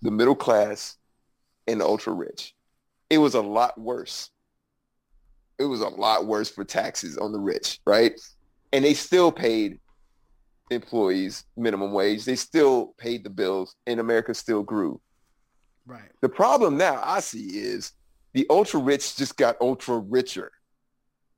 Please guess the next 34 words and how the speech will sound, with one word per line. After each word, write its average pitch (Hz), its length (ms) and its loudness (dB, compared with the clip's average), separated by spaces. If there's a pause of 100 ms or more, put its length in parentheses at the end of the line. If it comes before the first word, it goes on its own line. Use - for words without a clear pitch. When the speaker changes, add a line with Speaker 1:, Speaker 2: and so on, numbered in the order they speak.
(120)
Speaker 1:
And, 120 380 2 (160)
but 143 360 2
there's 139 280 2
no, 143 640 0
there's 127 300 -6
no 135 480 -4 (140)
incentive 123 640 -2
to 117 180 -6
pay 113 440 2
the 104 120 -4
workers - 640 -2 (680)
Speaker 2:
Right. 110 220 -20 (680)
Speaker 1:
any 170 200 6
Speaker 2:
That 160 100 6
Speaker 1:
amount 135 260 2
of 127 80 -4
money 180 420 -4
other 139 220 0
than 135 320 -8
minimum 123 420 0
wage. 147 340 0
You 139 80 -4
need 190 300 -4
to 180 60 0
raise 113 320 0
the 104 60 -8
minimum 98 340 -8
wage 95 340 2
because - 380 2 (300)
what's 165 240 4
gonna 165 180 2
happen 151 360 0
is 113 120 -6
the - 80 -8